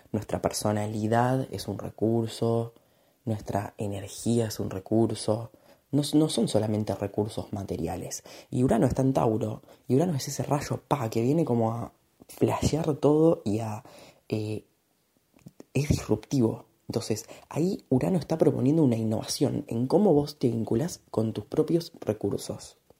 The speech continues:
La luna representa nuestras necesidades emocionales. Entonces, esta luna llena es ahí el ciclo donde culmina esto, donde hay, hay algo que llegó a su fin en cuanto a nuestras necesidades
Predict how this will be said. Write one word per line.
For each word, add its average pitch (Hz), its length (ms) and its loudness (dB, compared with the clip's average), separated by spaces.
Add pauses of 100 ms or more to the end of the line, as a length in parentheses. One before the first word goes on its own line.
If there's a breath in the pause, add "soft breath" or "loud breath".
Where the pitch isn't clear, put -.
(180)
La 123 100 2
luna 160 200 4
representa 139 760 0
nuestras 98 560 -6
necesidades 104 640 -4
emocionales. 98 1000 -6 (440 soft breath)
Entonces, 104 380 -6
esta 113 220 -6
luna 110 320 -4
llena 110 340 -4 (720 soft breath)
es 107 280 -4
ahí 107 320 2
el 107 120 0
ciclo 113 280 0
donde 104 220 0
culmina 104 760 0 (520)
esto, - 420 -10 (520 soft breath)
donde 107 520 -2 (760 soft breath)
hay, 127 300 -2 (240)
hay 127 220 0
algo 147 180 2
que 131 100 -8
llegó 117 440 0
a 110 80 -8
su - 140 -12
fin 123 420 0
en 98 100 -6
cuanto 107 300 -4
a - 20 -2
nuestras 110 260 -6
necesidades 113 720 -4